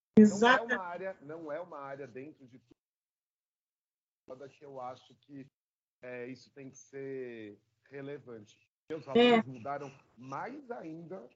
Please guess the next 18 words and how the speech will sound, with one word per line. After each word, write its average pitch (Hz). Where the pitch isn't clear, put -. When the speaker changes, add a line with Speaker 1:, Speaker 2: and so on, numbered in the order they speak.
Speaker 2:
agora, 135
nesses 170
últimos 113
anos. -
Abalou 135
o 180
nosso 151
mercado 123
com 123
quem 120
a 117
gente 113
trabalha 165
e 123
abalou, 123
talvez 127
pra 151
melhor, 131